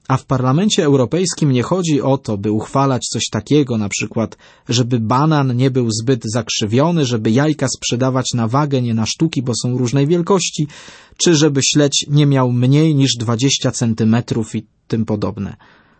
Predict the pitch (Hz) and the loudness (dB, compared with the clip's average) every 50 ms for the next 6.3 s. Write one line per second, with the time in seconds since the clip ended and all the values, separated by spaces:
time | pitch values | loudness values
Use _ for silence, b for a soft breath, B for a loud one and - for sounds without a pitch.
0 | b b b _ _ _ _ _ _ _ _ _ _ _ _ - 135 123 117 - | b b b _ _ _ _ _ _ _ _ _ _ _ _ -2 0 0 0 0
1 | - - 143 131 123 135 143 - 139 - - - 139 143 147 143 123 117 131 131 | 0 0 0 2 2 0 -2 -2 -2 -2 0 0 0 2 2 2 2 2 0 0
2 | - - 131 110 143 127 127 135 147 147 - - - 98 104 - _ _ _ _ | 0 -2 -2 0 2 2 2 2 2 0 -4 -6 -10 -12 -12 -14 _ _ _ _
3 | _ _ _ _ _ _ _ _ _ _ _ - 143 139 - - 156 143 135 131 | _ _ _ _ _ _ _ _ _ _ _ 0 2 2 2 0 0 2 2 0
4 | 127 - 127 123 135 143 - 139 127 127 120 113 139 156 160 - - - 151 143 | 0 -2 -2 0 0 0 0 0 0 0 0 0 0 -2 -2 -2 0 0 0 0
5 | - - - - 175 180 170 - - - 175 147 147 156 151 143 - 139 117 - | 0 -2 -2 0 0 0 -2 -4 -6 -6 -4 -2 -2 -2 -2 -2 -2 -2 -2 -2
6 | - - - - 101 - | -6 -6 -8 -8 -12 -14